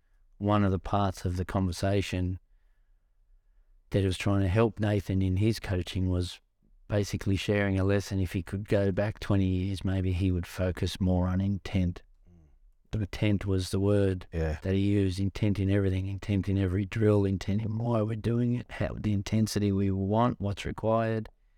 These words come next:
Speaker 1: He used the word intent a lot. It's funny that you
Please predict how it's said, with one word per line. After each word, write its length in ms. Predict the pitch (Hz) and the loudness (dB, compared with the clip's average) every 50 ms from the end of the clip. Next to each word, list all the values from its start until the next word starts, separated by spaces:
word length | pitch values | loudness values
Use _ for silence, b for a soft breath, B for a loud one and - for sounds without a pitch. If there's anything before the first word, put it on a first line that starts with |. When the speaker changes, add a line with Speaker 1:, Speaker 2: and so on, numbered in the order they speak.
| _ _ _ _ _ _ | _ _ _ _ _ _
Speaker 1:
He 280 | - - 117 117 113 113 | -2 0 2 4 4 4
used 340 | 107 110 113 113 110 104 | 4 4 4 2 2 0
the 80 | 104 101 | 0 2
word 200 | 104 107 107 101 | 2 4 4 4
intent 440 | 104 101 95 - - 107 107 101 - | 2 0 0 0 0 0 0 0 0
a 80 | 101 | 0
lot. 420 | 95 101 101 101 107 104 101 95 - - - _ _ _ - - | 2 2 2 2 2 0 0 -4 -12 -18 -20 _ _ _ -14 -8
It's 100 | 104 101 | -8 -6
funny 300 | - - 113 113 113 110 | -2 0 0 2 2 2
that 180 | 104 104 98 92 | 2 0 0 0
you 200 | 101 101 98 - | 0 -2 -2 -2